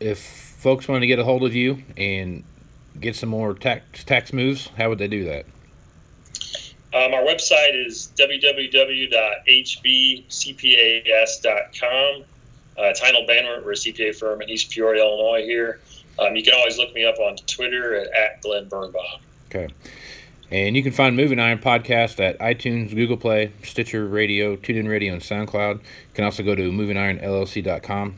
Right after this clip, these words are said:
Speaker 1: to get more information about the, uh, twenty eighteen Moving Iron Summit, and you can see past and present episodes of the Moving Iron Podcast.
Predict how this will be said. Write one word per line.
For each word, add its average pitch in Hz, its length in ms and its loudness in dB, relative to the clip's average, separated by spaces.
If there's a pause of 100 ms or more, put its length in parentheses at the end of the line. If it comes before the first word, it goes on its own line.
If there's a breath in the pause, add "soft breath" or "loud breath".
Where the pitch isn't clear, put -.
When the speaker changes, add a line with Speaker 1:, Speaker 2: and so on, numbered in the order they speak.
Speaker 1:
to 90 80 -8
get 82 140 -8
more 90 180 -6
information 90 600 -8 (440 loud breath)
about 87 340 -4
the, 85 180 -4
uh, 82 140 -2
twenty 92 260 -4
eighteen 92 260 -6
Moving 92 220 -4
Iron 87 160 -6
Summit, 95 400 -4
and 90 320 -6
you 82 80 -8
can 95 80 -8
see 90 200 -8
past 87 340 -4
and 82 100 -12
present 85 320 -4
episodes 90 640 -8 (180)
of 87 240 -6
the 85 80 -10
Moving 87 260 -6
Iron 85 260 -8
Podcast. 85 500 -4